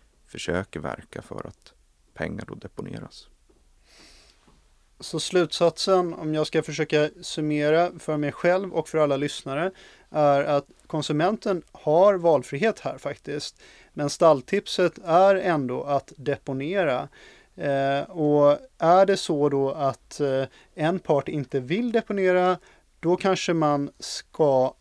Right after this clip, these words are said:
Speaker 2: tänka både en och två gånger kring huruvida man ska deponera eller inte.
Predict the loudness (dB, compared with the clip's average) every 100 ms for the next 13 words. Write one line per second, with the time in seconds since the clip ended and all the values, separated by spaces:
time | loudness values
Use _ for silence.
0 | _ -8 -4 -4 -4 -4 -4 -4 -6 -8
1 | -12 -14 -8 -8 -8 -6 -2 -2 -2 0
2 | 0 -2 -16 _ -20 -8 -6 -6 -8 -8
3 | -8 -10 -8 -2 -2 -2 -8 -14 -12 -12
4 | -10 -12 -12 -16